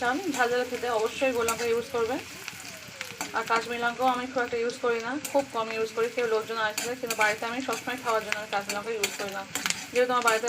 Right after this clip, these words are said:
বাচ্চা আছে আর সবসময় লঙ্কা, কাশ্মীরি লঙ্কা খাওয়াটা ওটা যেহেতু কালারফুল, খাওয়াটা ঠিক নয়। তো যাক চলুন পেঁয়াজ আমার ভাজা ভাজা হয়ে গেছে, এবার আমি দিয়ে দেবো মশলাগুলোকে। দিয়ে দিলাম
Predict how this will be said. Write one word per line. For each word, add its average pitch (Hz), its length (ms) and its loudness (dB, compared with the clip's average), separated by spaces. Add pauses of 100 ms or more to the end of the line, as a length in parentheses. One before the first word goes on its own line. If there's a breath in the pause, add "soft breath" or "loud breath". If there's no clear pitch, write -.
বাচ্চা 220 320 4
আছে 240 240 -4
আর 226 100 -2
সবসময় 226 380 -2
লঙ্কা, 220 240 -6
কাশ্মীরি 214 280 0
লঙ্কা 214 240 -2
খাওয়াটা 220 360 4
ওটা 226 160 0
যেহেতু 240 260 0
কালারফুল, 254 400 4 (640)
খাওয়াটা 220 280 4 (120)
ঠিক 262 120 2 (100)
নয়। 233 140 0 (1040)
তো - 140 -6
যাক 247 220 4
চলুন 269 200 2 (200)
পেঁয়াজ 226 280 -2
আমার 226 180 2 (320)
ভাজা 220 180 0
ভাজা 214 220 0
হয়ে 285 180 6
গেছে, 294 200 2 (1300)
এবার 220 160 2
আমি 226 160 -2
দিয়ে 220 160 4
দেবো 220 160 4 (140)
মশলাগুলোকে। 233 540 0 (2250)
দিয়ে 247 160 2
দিলাম 240 160 2